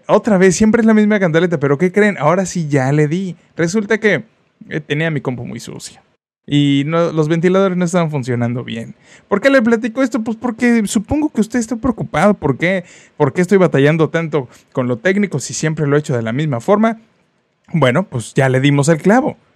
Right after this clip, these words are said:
Y la mandamos a limpiar. Y aquí estamos grabando ya todo bien. Y hasta probando un color gray diferente. Así que bueno, pues para los que lo ven en YouTube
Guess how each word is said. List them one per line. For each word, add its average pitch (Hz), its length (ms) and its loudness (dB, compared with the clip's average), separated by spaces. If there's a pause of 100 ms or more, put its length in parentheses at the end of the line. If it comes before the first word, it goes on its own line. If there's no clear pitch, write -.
(160)
Y 147 180 0
la 127 120 0
mandamos 139 480 -2
a 160 180 4
limpiar. 170 540 0 (340)
Y 135 200 0
aquí 127 200 -4
estamos 170 340 -2
grabando 151 360 2
ya 175 180 2
todo 202 280 -2
bien. 190 340 -4
Y 135 160 0
hasta 127 240 -2
probando 143 420 0
un 151 720 -4
color 151 320 2
gray 160 320 2
diferente. 151 560 -2
Así 170 160 -2
que 139 140 -6
bueno, 123 260 -8
pues 135 100 -18
para 123 160 -4
los 117 140 -10
que - 80 -4
lo 120 100 -2
ven 135 200 2
en 135 80 -2
YouTube 175 360 2